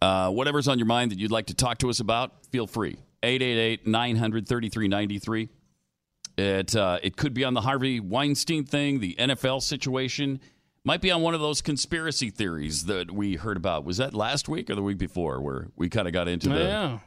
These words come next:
Speaker 1: chemtrails
Speaker 2: Couple
Speaker 1: and
Speaker 2: weeks ago.
Speaker 1: all of that? Uh, the gayness of the frogs, 'cause the, the water is turning the friggin' frogs gay.
Speaker 2: They absolutely are.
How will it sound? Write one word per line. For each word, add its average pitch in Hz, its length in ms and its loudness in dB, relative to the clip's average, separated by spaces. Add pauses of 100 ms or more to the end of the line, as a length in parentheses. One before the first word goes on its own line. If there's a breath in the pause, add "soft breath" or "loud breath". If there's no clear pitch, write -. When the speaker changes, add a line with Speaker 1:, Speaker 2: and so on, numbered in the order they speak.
(120)
Speaker 1:
chemtrails 98 580 2
Speaker 2:
Couple - 160 2
Speaker 1:
and 156 80 2
Speaker 2:
weeks 151 220 -6
ago. 104 120 -12
Speaker 1:
all 85 220 2
of 82 60 0
that? 80 260 -4 (800)
Uh, 87 440 2 (400)
the 104 200 2
gayness 110 420 2
of - 120 -4
the 92 100 0
frogs, 78 680 0 (160)
'cause 85 460 -2
the, 78 300 -4
the 92 120 0
water 85 400 -2
is 69 140 -6
turning 85 260 0
the 69 80 -2
friggin' 80 400 -2
frogs 90 540 -2
gay. 62 440 -4
Speaker 2:
They 113 120 -14
absolutely 117 520 -8
are. 117 160 -20